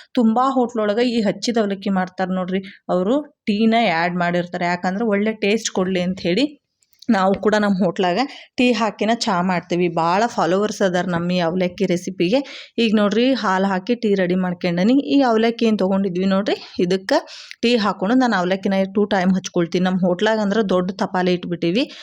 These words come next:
ಅವಲಕ್ಕಿ ಹಚ್ಚಕ್ ಅಂತೇಳಿ. ಇದು ಸಣ್ಣದಾಗಿರೋದ್ರಿಂದ ನಾನು ಒಂದ್ ಎರಡ್ ಸಾರಿ ಹಚ್ಕೊಂತೀನಿ ರೀ ನಮ್ಮ ಮನೆಗೆ. ಈಗ ಒಂದ್ ಸ್ವಲ್ಪ ಅವಲಕ್ಕಿ ಹಾಕೊಂಡು ಅದಕ್ಕೆ ಟೀ ಹಾಕೊಂಡು ಎಷ್ಟು ಒಗ್ಗರಣೆ ಬೇಕಾಕೈತಿ ಅಂತ ಹೇಳಿ ನೋಡ್ಕೊಂಡು ಅವಲಕ್ಕಿನ ಹಚ್ಕೊಂಡ್ಬಿಡನ್ರಿ.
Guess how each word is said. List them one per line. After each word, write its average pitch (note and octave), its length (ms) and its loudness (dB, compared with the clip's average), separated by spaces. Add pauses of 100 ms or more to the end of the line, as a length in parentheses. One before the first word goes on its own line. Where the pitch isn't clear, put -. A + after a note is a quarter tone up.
(140)
ಅವಲಕ್ಕಿ F#3+ 400 0
ಹಚ್ಚಕ್ F#3 320 -2
ಅಂತೇಳಿ. F#3 360 -2
ಇದು C4 200 -2
ಸಣ್ಣದಾಗಿರೋದ್ರಿಂದ F#3+ 1000 0
ನಾನು A#3 220 2
ಒಂದ್ F3+ 140 -4
ಎರಡ್ F3+ 220 0
ಸಾರಿ F#3 220 0
ಹಚ್ಕೊಂತೀನಿ F3+ 500 -4
ರೀ F3 100 -4
ನಮ್ಮ F3 240 -2
ಮನೆಗೆ. F3+ 320 0 (400)
ಈಗ B3 100 2
ಒಂದ್ A#3 160 4
ಸ್ವಲ್ಪ G#3 220 -2
ಅವಲಕ್ಕಿ G3+ 380 2
ಹಾಕೊಂಡು G3 340 0
ಅದಕ್ಕೆ G3 200 -4
ಟೀ A3 180 0
ಹಾಕೊಂಡು G3 580 0 (460)
ಎಷ್ಟು A#3+ 380 0
ಒಗ್ಗರಣೆ G#3 380 2
ಬೇಕಾಕೈತಿ F#3+ 640 -2
ಅಂತ F3+ 160 -2
ಹೇಳಿ F3+ 160 0
ನೋಡ್ಕೊಂಡು F#3 580 0 (380)
ಅವಲಕ್ಕಿನ E3+ 440 -2
ಹಚ್ಕೊಂಡ್ಬಿಡನ್ರಿ. E3+ 800 0